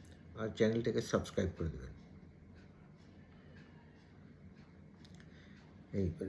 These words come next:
মহাদেবের যে বিশেষ মন্ত্র, দেবাদিপ-, দেবাদিদেব মহাদেবের জন্য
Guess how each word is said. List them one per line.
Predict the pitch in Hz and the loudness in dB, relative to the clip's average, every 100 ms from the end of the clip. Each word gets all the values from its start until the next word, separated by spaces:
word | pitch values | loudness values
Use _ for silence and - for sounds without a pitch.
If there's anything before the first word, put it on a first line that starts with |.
| - - 117 | -6 -8 2
মহাদেবের | 113 143 160 170 165 | 6 8 8 6 4
যে | - 135 - | 0 -6 -4
বিশেষ | - - 165 - | 2 4 4 4
মন্ত্র, | 135 120 - 104 85 - - 107 | 4 4 6 6 6 -4 -12 4
দেবাদিপ-, | 123 123 139 143 - - | 10 12 10 6 2 4
দেবাদিদেব | 127 123 123 127 131 120 | 8 10 8 10 8 8
মহাদেবের | 107 113 120 123 113 | 4 6 8 8 8
জন্য | 120 104 | 4 6